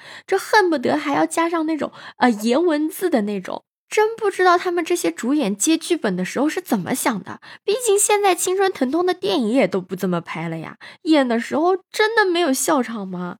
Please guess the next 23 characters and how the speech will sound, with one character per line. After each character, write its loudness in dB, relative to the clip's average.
而 0
且 -6
它 0
是 -2
一 -4
部 -6
主 -10
打 -10
都 -2
市 -6
情 -8
感 -4
的 -2
偶 -2
像 -10
剧， -12
受 4
众 0
群 -4
体 -8
是 -2
女 -2
性， -6